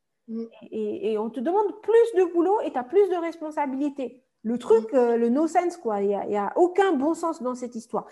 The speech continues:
Speaker 2: Et malgré tout, tu continues à vouloir faire, euh, plus que ce qu'on, mais je pense que ça aussi,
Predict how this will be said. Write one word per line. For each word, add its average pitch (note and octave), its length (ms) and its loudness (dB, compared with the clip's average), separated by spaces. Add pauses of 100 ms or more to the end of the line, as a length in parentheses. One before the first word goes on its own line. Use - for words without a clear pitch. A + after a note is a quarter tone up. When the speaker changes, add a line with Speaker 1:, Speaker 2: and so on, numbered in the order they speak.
(200)
Speaker 2:
Et D#4 100 4
malgré G4 840 4
tout, G4+ 80 2 (760)
tu D4 140 -6
continues G4 720 2 (240)
à C4+ 200 2
vouloir D#4 680 0
faire, D#4 340 -4
euh, B3 220 -4 (120)
plus F4+ 260 -2
que D4+ 160 -6
ce - 140 -20
qu'on, A3+ 380 -8 (320)
mais A#3+ 80 -2
je A#3+ 100 -10
pense C5 220 -2
que C#4 120 -6
ça B3+ 180 -4
aussi, C#4+ 300 -6